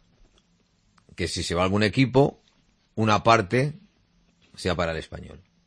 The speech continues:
Es decir, se habla de una, de quinientos mil euros. Claro, el jugador dice que no. ¿Por qué? Porque si tú te vas a un equipo con la carta de libertad, si este equipo podía pagar por ti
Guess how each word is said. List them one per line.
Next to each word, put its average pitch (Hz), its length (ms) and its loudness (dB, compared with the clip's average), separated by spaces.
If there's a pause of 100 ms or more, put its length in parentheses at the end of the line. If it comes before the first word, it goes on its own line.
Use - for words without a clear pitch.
(1080)
Es 78 140 -10
decir, 78 320 -6
se - 180 -6
habla 90 180 0
de 90 60 -2
una, 85 480 -4 (180)
de 87 180 -4
quinientos 90 380 -2
mil 90 180 -4
euros. 67 340 -14 (560)
Claro, 101 160 0
el 87 80 -4
jugador 92 300 2
dice 113 500 2 (840)
que 71 140 -10
no. 90 260 -6 (840)
¿Por 87 180 -4
qué? 117 160 0
Porque 85 200 -4
si 82 140 -8
tú 101 160 -4
te 104 120 2
vas 107 240 4
a 104 40 2
un 104 100 0
equipo 95 600 -2 (580)
con 90 140 -2
la 78 120 -2
carta 98 280 0
de 104 80 4
libertad, 107 580 4 (440)
si - 280 -2
este 120 200 2
equipo 101 540 -2
podía 107 360 2
pagar 110 300 2
por 98 200 -2
ti 113 360 -4